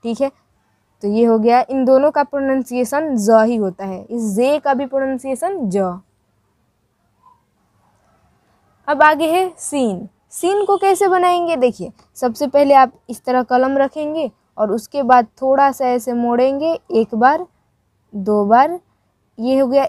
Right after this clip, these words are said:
एक, दो और ये तीन, और तीसरा नुक्ता के बाद तीन ठो, एक, दो, तीन ठो कोण निकालने के बाद इसको बड़ा सा इस तरह गोल बना देंगे, तो ये क्या हो गया?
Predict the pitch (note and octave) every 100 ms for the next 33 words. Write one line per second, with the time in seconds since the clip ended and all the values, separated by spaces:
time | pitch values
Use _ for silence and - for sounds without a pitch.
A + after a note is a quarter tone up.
0 | - A#3 A#3+ C4 D4 _ _ G#3+ F#3+ G3+
1 | A#3 B3 D4+ - A3 G#3 G#3+ G3+ - F#3+
2 | E3+ F3+ _ _ A3 A3 G#3+ - C#4 B3+
3 | D4 F4 E4+ - B3 A#3 - B3+ B3 A#3+
4 | G#3+ G#3 G#3 G3+ A3+ - _ D4 C#4+ A3+
5 | G3 C4 D4 A#3+ C4+ C#4 - D4+ D#4 D4
6 | C#4+ - _ _ _ - C#4+ C#4+ C4 A#3
7 | A#3 A3+ A#3 A3 G3 G3+ A3 - _ -
8 | A3 - A3+ G#3 A#3 B3 A#3+ A#3+ A#3 G#3+
9 | A3+ G#3+ G3+ A3 G#3+ G3 F#3 F3+ F3+ F3+
10 | F3+ F3+ - _ _ A#3+ A#3+ B3+ C#4 C#4
11 | A#3 G3+ F#3+